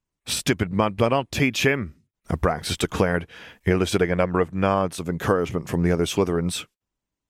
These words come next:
"He will do no such thing," Arcturus said simply. He needed to nip this in the bud, or the unpleasantness the school had seen in previous years would rear its ugly head once more.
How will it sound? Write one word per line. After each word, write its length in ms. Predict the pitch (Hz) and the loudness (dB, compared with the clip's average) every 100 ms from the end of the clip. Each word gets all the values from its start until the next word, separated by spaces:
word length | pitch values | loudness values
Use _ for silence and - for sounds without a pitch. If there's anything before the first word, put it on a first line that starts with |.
| _ | _
"He 140 | 95 | 0
will 80 | 110 | 2
do 140 | 127 | 2
no 180 | 123 120 | 2 0
such 340 | 104 101 - - | 0 -2 -4 -6
thing," 380 | - 98 76 - - _ _ _ _ _ - | -2 -2 -2 -4 -6 _ _ _ _ _ -6
Arcturus 500 | 80 - 92 78 80 | -6 -2 0 0 0
said 220 | - 73 | -2 -2
simply. 440 | - 78 85 80 _ _ _ _ _ | -2 0 0 -2 _ _ _ _ _
He 180 | - 127 | -2 2
needed 260 | 110 95 - | 2 0 0
to 100 | 92 | 0
nip 220 | 92 - | -2 -2
this 200 | 90 - | -2 -2
in 80 | 82 | -4
the 60 | |
bud, 400 | 80 95 90 80 _ - - - | 0 0 0 -4 _ -20 -20 -2
or 180 | 98 90 | 0 2
the 100 | 92 | 0
unpleasantness 640 | 87 87 95 90 82 80 | -2 -2 -2 -2 -4 -6
the 100 | - | -4
school 300 | 78 - 87 | -4 0 0
had 140 | 87 - | 0 -2
seen 180 | 95 | -2
in 140 | 87 85 | 0 0
previous 480 | - 90 85 80 98 | 0 0 0 -2 0
years 340 | 98 90 87 | 0 2 0
would 140 | 87 | -2
rear 240 | 80 92 87 | 0 0 0
its 120 | - | 0
ugly 260 | 87 87 82 | -2 -2 -2
head 200 | 90 80 | -2 0
once 240 | 87 - | -2 0
more. 420 | 98 98 92 87 | 0 2 0 -4